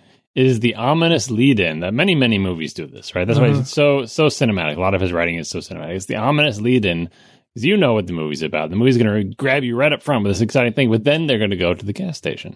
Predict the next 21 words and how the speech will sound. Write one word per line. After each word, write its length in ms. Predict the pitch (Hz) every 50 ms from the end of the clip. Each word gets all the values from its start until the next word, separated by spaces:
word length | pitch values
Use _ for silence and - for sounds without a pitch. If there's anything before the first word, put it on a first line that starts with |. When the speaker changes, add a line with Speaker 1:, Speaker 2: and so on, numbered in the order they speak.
| -
Speaker 1:
And 100 | - 90
it's 120 | 87 87 101
gonna 120 | - 95
be 100 | 90 101
like, 280 | 95 92 90 85 - - -
"Meanwhile, 800 | - 123 165 214 208 170 120 95 87 85 85 92 104 117 131 -
at 80 | 113 104
the 80 | -
Speaker 2:
Yeah, 60 | - -
Speaker 1:
gas 220 | 113 123 - 202
Speaker 2:
and 80 | 196 185
you 60 | 160
Speaker 1:
station." 180 | 156 190 196 185
Speaker 2:
go, 40 | 196
"Oh 80 | 202 196
no, 360 | 196 220 254 254 220 147 117
three 220 | 107 - - 185 170
people." 420 | - 233 226 - - 107 95 117 113 -
<laughs> 840 | - - - - - - 285 - _ - 302 - - - 262 - -
"Oh 220 | - 277 247 240 240
Speaker 1:
Yeah. 200 | 240 247 247